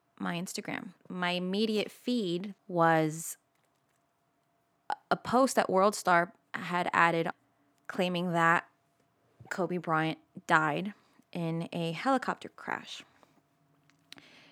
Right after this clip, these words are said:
Immediately, I was so upset, like, really? Uh, here's the beginning of this new year and the beginning of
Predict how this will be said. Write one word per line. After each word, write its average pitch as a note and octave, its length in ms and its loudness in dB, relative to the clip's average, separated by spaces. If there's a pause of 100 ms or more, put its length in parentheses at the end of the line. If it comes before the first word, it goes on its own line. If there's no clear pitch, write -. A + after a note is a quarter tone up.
(200)
Immediately, G#3 600 4
I F3 100 6
was E3+ 160 -2
so F#3 160 0
upset, E3+ 460 2 (180)
like, - 260 -10 (320)
really? F3 460 -2 (400)
Uh, - 320 -16 (800)
here's F3 560 -2 (420)
the F#3 140 -6
beginning F3+ 480 -2
of E3+ 140 -4
this E3+ 280 -6
new F3+ 160 -2
year F3 480 0
and D#3+ 400 -4 (420)
the F#3 120 -8
beginning E3+ 420 -4
of E3 180 -4